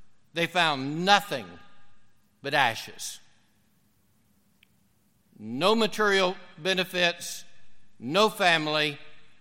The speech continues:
no livestock, nothing. His men were clearly exhausted.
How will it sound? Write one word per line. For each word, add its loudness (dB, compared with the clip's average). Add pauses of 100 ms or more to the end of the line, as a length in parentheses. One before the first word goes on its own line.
(140)
no 6
livestock, 4 (840)
nothing. -6 (3000)
His -6
men 0
were 0
clearly 2
exhausted. 0